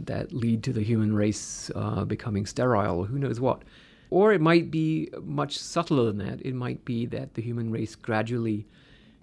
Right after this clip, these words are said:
becomes more and more and more dependent on machines, that it loses its independent vitality.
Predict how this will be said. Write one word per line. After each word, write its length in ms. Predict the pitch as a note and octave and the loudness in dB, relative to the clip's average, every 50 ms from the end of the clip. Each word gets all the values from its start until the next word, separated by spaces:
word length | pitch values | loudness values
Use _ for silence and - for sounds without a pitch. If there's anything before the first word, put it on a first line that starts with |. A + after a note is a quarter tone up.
| _ _ | _ _
becomes 380 | - - - B2 A#2+ A2+ A2+ G#2+ | -12 -10 -6 -4 -4 -2 -2 0
more 440 | A2+ A#2 A#2 A2+ A#2 A#2+ A#2+ A2 A2+ | 0 2 2 4 4 2 0 0 -2
and 100 | G#2+ G#2+ | -2 -2
more 300 | A2 G#2+ G#2+ A2 G#2+ G#2+ | -2 -2 -2 -2 -2 -2
and 80 | G#2 | -2
more 260 | G#2+ A2 G#2+ G#2+ A2 | -2 -2 -2 -2 -4
dependent 640 | G2 A2 - - - C#3+ D3+ C#3+ A#2 A2+ A2 - - _ _ _ _ - - - - _ - - - - - - | -4 -6 -6 -4 -2 0 0 0 0 -2 -4 -6 -10 _ _ _ _ -20 -20 -20 -20 _ -20 -20 -20 -20 -20 -10
on 200 | - A#2+ A#2+ A2+ | -6 -4 -4 -2
machines, 640 | A2 G#2 - - G3 E3 C3 B2+ A#2+ B2 A#2+ - | -2 -2 2 4 6 6 6 6 4 0 -4 -6
that 300 | - - A#2+ A2+ A#2 - - | -4 -2 -2 -2 -2 -2 -4
it 100 | - B2 | -6 -6
loses 600 | - A#2+ A#2 B2 B2 A#2+ A2 A2 A2 G#2+ G#2 A2 | -4 -2 0 2 2 2 2 0 -2 -2 -2 -4
its 180 | A2+ - - - | -6 -10 -10 -10
independent 640 | - - A2 A2+ A2 - A#2+ A2+ G#2 G#2+ A2 - - | -8 -6 -6 -4 -4 -4 -4 -4 -4 -4 -6 -6 -6
vitality. 720 | - - - - - - - - - - A2+ G#2+ - - | -6 -8 -6 -8 -8 -8 -8 -8 -8 -8 -10 -10 -12 -14